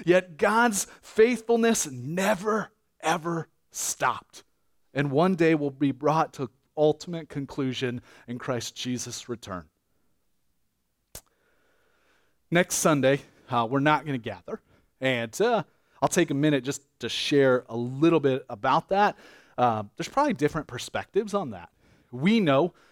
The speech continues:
that a huge number of you, um, because of just every, because of Christ, that Saturday, Sunday, you're gonna be gone. People are gonna be all over the country,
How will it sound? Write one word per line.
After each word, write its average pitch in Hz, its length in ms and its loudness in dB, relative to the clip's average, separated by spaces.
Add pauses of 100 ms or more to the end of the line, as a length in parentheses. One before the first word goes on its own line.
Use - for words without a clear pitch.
(200)
that 131 220 4
a 117 140 0
huge 185 340 -4
number 147 260 2
of 131 120 2
you, 139 220 0 (280)
um, 117 200 -2
because 170 340 -2
of 147 100 -10
just 147 240 -8 (300)
every, 180 380 2
because 165 480 0
of 156 120 0
Christ, 156 640 0 (140)
that 185 340 2 (220)
Saturday, 170 640 4
Sunday, 170 500 4 (240)
you're 202 120 2
gonna 196 120 2
be 135 120 0
gone. 180 540 2 (200)
People 185 200 2
are 170 60 6
gonna 147 140 0
be 131 100 2
all 151 220 6
over 170 160 4
the 147 40 0
country, 175 540 2